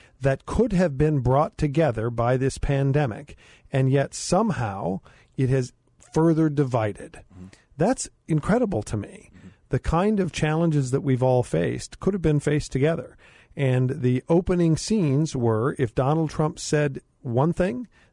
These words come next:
Speaker 1: then the left had to say the other. Recall, at the very beginning, that Donald Trump was racist for shutting down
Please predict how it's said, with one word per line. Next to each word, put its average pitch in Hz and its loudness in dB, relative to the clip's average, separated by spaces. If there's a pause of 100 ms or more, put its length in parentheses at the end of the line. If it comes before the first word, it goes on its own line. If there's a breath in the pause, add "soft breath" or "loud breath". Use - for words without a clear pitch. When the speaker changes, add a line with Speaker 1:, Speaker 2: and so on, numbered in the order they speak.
Speaker 1:
then 131 2
the 127 2
left 127 0
had 151 0
to 151 -2
say 160 0
the 160 2
other. 151 0
Recall, 131 0
at 120 -6
the 120 -4
very 175 2
beginning, 175 0 (460 loud breath)
that - -2
Donald 160 2
Trump 170 0
was 131 -2
racist 151 0
for 123 -4
shutting 165 0
down 151 0